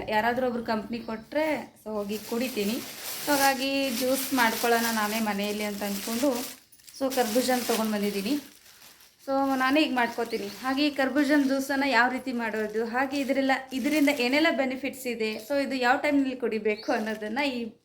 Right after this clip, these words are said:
ವಿಡಿಯೋದಲ್ಲಿ ನೀವು ಸ್ಕಿಪ್ ಮಾಡದೆ ನೋಡಿ. So ನಿಮಗೂ ಕೂಡ ಯೂಸ್ ಆಗುತ್ತೆ. ಅದರಲ್ಲೂ ಸಮ್ಮರಲ್ಲಿ ಕರ್ಬೂಜ ಹಣ್ಣಿಂದು ಜ್ಯೂಸ್ ಕುಡಿದ್ರೆ ಅಂತೂ ಸಿಕ್ಕಾಪಟ್ಟೆ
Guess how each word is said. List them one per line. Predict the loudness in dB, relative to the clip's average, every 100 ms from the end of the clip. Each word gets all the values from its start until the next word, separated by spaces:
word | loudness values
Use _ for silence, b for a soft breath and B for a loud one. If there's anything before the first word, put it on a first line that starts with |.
| -8
ವಿಡಿಯೋದಲ್ಲಿ | -2 2 2 0 -4
ನೀವು | -4 -4 -6
ಸ್ಕಿಪ್ | -8 -12 -2
ಮಾಡದೆ | 4 4 2
ನೋಡಿ. | -2 -4 -4 -6 B B B B
So | 4
ನಿಮಗೂ | 4 6 4
ಕೂಡ | 2
ಯೂಸ್ | 2 2 0
ಆಗುತ್ತೆ. | -2 -2 2
ಅದರಲ್ಲೂ | 2 2 2 0
ಸಮ್ಮರಲ್ಲಿ | -2 -2 2 2 2 0 -2
ಕರ್ಬೂಜ | -2 -2 -2 0
ಹಣ್ಣಿಂದು | 0 -2 -2 -4 -6 B B B 0
ಜ್ಯೂಸ್ | 2 2 -2
ಕುಡಿದ್ರೆ | -4 -2 -2 -4
ಅಂತೂ | -4 -6
ಸಿಕ್ಕಾಪಟ್ಟೆ | -6 -10 -6 -2 -2 -2 -8 -8 -4 -4 -4 -8